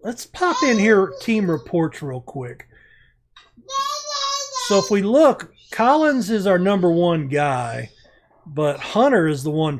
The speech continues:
pulling off the, pulling off the goals.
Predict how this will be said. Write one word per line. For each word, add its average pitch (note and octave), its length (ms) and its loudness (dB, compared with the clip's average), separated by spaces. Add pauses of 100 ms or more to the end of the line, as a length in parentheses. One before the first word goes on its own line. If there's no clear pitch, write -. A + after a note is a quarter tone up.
(120)
pulling E3 380 -2
off D3+ 400 -2
the, C3 420 -4 (1900)
pulling G3 300 2
off E3 260 0
the C3+ 80 -14
goals. A#2+ 800 -2